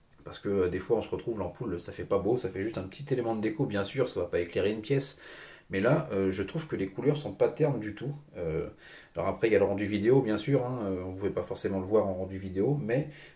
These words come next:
euh, les couleurs sont pas ternes. Donc, euh, là, euh, bonne nouvelle, et puis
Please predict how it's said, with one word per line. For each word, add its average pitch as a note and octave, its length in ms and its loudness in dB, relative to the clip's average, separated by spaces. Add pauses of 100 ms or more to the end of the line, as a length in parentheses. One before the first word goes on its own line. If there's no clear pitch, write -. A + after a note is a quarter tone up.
(100)
euh, F2+ 160 -2
les A2+ 140 -2
couleurs - 260 4
sont B2+ 160 -4
pas B2 140 4
ternes. E2+ 320 0
Donc, F#2+ 260 -6
euh, F#2+ 240 6
là, G#2+ 120 6
euh, F2+ 240 2 (380)
bonne A#2+ 340 2
nouvelle, A#2 420 4
et F#2+ 100 4
puis F#2 560 -6